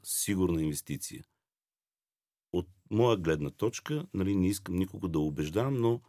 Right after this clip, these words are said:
според мен, а, това ми се струва като нещо, което е добро.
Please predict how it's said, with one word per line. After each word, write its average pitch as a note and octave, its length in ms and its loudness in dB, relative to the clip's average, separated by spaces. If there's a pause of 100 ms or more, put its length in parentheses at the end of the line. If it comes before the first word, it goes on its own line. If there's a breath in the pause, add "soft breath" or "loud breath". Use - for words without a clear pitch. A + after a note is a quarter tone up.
(160 soft breath)
според - 420 -4
мен, G2+ 280 0 (320)
а, D#2+ 260 -8 (240)
това F#2+ 160 6
ми F2 120 6
се - 120 -6
струва F#2+ 400 -2
като - 200 -10
нещо, E2+ 320 -4
което D#2+ 320 -2
е E2 40 0
добро. D2 380 -4